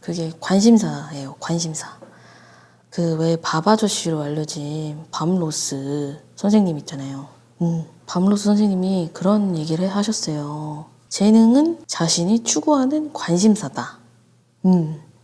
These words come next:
기꺼이 연습하고자 한다면 무엇이든 할 수 있다." 요런 데는 이렇게 여기다 썼던 색 있죠?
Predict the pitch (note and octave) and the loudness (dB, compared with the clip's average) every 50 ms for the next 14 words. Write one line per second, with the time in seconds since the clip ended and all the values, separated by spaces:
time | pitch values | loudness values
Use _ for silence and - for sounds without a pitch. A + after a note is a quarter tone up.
0 | _ _ _ _ - - _ _ _ _ - - F#3 - - - A3+ A3 G3+ E3+ | _ _ _ _ -20 -20 _ _ _ _ -4 -4 -4 -4 4 6 6 6 6 6
1 | D#3 E3+ F#3 G#3+ - - F#3+ F3+ F3+ E3+ F3 E3+ F3 F3+ F3+ E3 E3 F#3 A3+ B3+ | 4 2 -2 -4 -4 -6 -4 -2 -2 -4 -4 -4 -6 -6 -6 -6 -4 -2 -2 -2
2 | C4 A3 D#3+ D#3+ E3+ E3+ E3 E3 D#3+ F3 G#3 A#3 B3 A#3+ - - - - - B3 | -2 -4 -2 0 2 0 0 -2 -4 -2 -2 -2 -2 -4 -8 -16 -20 -2 0 0
3 | B3 - - D3+ - - - C3 B2 - - _ _ _ _ _ _ _ _ - | 0 0 -4 -6 -6 -6 -10 -10 -10 -10 -14 _ _ _ _ _ _ _ _ -8
4 | F#3 F3+ F#3 F#3 F#3 F3+ E3 D#3 D3+ D3+ F#3 - - - E3 E3+ G3 F#3+ - _ | -6 -4 -4 -4 -4 -4 -6 -6 -8 -10 -12 -14 -14 -10 -10 -10 -10 -12 -16 _
5 | _ _ _ _ _ _ _ _ _ _ _ _ _ _ _ _ _ _ _ _ | _ _ _ _ _ _ _ _ _ _ _ _ _ _ _ _ _ _ _ _
6 | _ _ _ _ _ _ _ - - F#3 F3+ - E3+ - - A3 - - A3+ G#3 | _ _ _ _ _ _ _ -12 -12 -10 -10 -10 -10 -8 -8 -8 -4 -2 -2 0
7 | - A3 F3+ D3+ - - - - - | 0 -2 -4 -4 -8 -12 -16 -16 -16